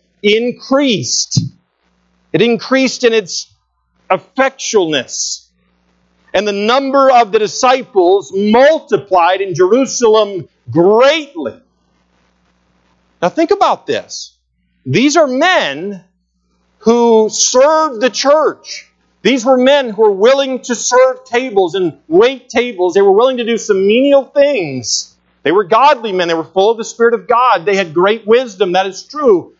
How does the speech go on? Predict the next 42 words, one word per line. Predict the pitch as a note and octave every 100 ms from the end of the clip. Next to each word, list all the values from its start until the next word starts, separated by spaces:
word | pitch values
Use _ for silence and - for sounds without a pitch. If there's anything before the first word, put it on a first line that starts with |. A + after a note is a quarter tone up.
| _ _ _ _
Um, | - F#3 E3+ D#3+ C#3+ _
I | D#3
believe | F3+ A3 G#3+ F3+
these | G3+ E3+
were | F3+
deacons. | D#3 G#3+ B3 C#4 G#3+ E3 -
But | D#3 -
look | F3+ A#3+
what | D4+ C#4+
happens. | A3 C4 D#4 E4 A3 D#3+ -
"And | F#3+ G3+
a |
great | E3+ D3 G3+ C#4 C#4+ _
company | - C4 B3 A3+ G#3+
of | E3+
the | F#3
priests | - A3+ C4+ A#3+ -
were | G3
obedient | F#3 C#3+ F#3 B3 B3+ A#3 A#3
to | F#3+
the | G3+
faith. | G3+ C4 C#4+ G3+ D3 _ _ _ _ _ _ _ _ _ _
And | G3 G#3
Stephen, | D#3+ - A#3+ C#4 B3 F#3+
full | - C#4
of | D4 -
faith | A3 G3 F#3
and | E3
power, | - A3+ A#3+ G3+
did | F#3 D3+
great | E3+ A#3+ C#4+ F#3+
wonders | F#3+ F3+ E3+ E3+ F3
and | E3
miracles | F#3 G3+ E3+ E3 D#3+
among | E3+ E3
the | D#3
people." | D3+ F3 _ B2+
Now, | C#3+ D3+
I'm | F#3
gonna | F#3 D#3
stop | - F3 -
there. | F3+ F#3+ D#3+